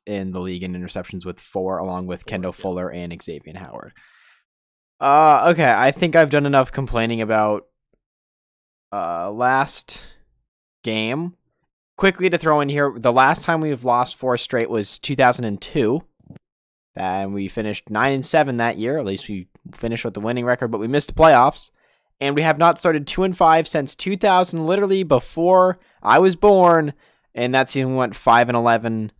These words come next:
Speaker 1: Uh, but we all know what happened after that, so I can't really complain about that either. Basically, getting at the point, it's been a very, very,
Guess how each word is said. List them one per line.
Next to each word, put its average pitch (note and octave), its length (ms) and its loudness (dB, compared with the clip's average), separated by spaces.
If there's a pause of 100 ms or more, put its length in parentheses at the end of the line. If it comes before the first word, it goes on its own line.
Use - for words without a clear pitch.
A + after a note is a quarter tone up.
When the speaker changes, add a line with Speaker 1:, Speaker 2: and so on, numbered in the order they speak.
(760)
Speaker 1:
Uh, - 240 -20
but A2 140 -10
we G#2+ 100 -4
all C#3+ 100 0
know E3 100 0
what E3+ 80 2
happened F3 280 2
after G#3+ 220 2
that, A2 260 4
so A#2 240 2
I B2 80 4
can't B2 240 -6
really B2+ 140 -4
complain C3 360 -4
about C3 200 4
that B2+ 180 2
either. F2+ 300 -8 (1080)
Basically, G3+ 380 2
getting F#3 180 4
at F#3 80 0
the F3 80 -12
point, F3+ 280 0
it's D#3 120 -4
been F3 220 2
a E3 160 0
very, D3+ 720 0
very, C3 760 0